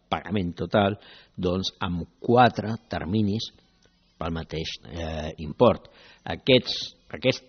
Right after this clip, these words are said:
venciments, si no me'l recordo, seran el primer de març, el primer de juny, el primer de setembre i el primer de desembre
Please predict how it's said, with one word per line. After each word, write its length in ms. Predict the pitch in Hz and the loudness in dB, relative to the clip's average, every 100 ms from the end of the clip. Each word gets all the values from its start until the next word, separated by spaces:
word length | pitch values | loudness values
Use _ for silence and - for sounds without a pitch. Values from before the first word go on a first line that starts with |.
| - | -6
venciments, 1000 | 113 98 101 101 - 92 123 110 139 - - _ _ - - _ _ | -2 0 0 -2 -2 0 2 0 -4 -8 -14 _ _ -20 -20 _ _
si 220 | - - 95 | -12 -4 2
no 160 | 120 | 4
me'l 160 | 117 113 | 6 4
recordo, 640 | 92 87 127 117 104 107 - _ _ _ _ - | 2 6 8 10 8 2 -2 _ _ _ _ -16
seran 560 | - 95 98 101 113 - _ _ _ _ _ _ | -6 0 2 2 0 -4 _ _ _ _ _ _
el 200 | 104 90 - | 0 0 -2
primer 480 | 90 95 117 113 107 | -2 2 4 4 4
de 200 | 107 107 | 2 4
març, 380 | 113 107 - - - - _ _ _ _ _ _ - | 2 2 -4 -12 -16 -18 _ _ _ _ _ _ -4
el 160 | 92 | -4
primer 340 | 90 87 104 131 | -2 0 6 10
de 140 | 127 | 10
juny, 340 | 120 113 104 107 127 _ _ _ _ _ _ _ _ _ | 10 6 4 0 -6 _ _ _ _ _ _ _ _ _
el 140 | 92 90 | -4 -4
primer 320 | 87 90 127 | -4 2 4
de 80 | 120 | 4
setembre 600 | - 110 101 98 92 101 107 _ _ _ _ _ _ _ _ _ _ | 2 -2 0 0 0 -2 -6 _ _ _ _ _ _ _ _ _ _
i 100 | - | -4
el 100 | 95 | -2
primer 340 | 92 98 87 95 110 _ _ | -2 -2 0 -2 -4 _ _
de 200 | 101 98 | -2 0
desembre 640 | 92 90 - 92 82 98 | 2 0 0 0 0 -2